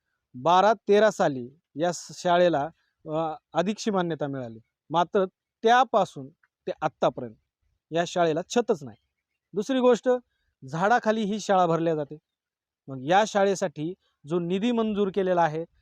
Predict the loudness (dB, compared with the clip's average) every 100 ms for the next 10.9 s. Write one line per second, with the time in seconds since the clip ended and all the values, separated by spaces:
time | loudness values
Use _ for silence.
0 | _ _ -4 -2 -2 -2 -4 -6 -12 _
1 | -14 -6 -6 0 4 4 4 0 0 0
2 | 0 -2 -8 _ -2 -2 -2 0 0 -2
3 | -8 -4 -2 -2 -2 -8 -8 -10 -10 -10
4 | -8 -10 -10 -12 -18 -20 _ _ _ _
5 | 0 0 2 0 0 -2 -4 -2 -2 -2
6 | -8 -10 -10 -6 -6 -4 -8 -4 -2 -2
7 | -2 -6 -8 -8 -8 -12 -14 -10 -8 -8
8 | -10 -12 -16 -20 _ _ _ -2 2 2
9 | 2 _ _ _ _ 2 4 6 4 2
10 | 2 2 4 4 6 4 4 4 2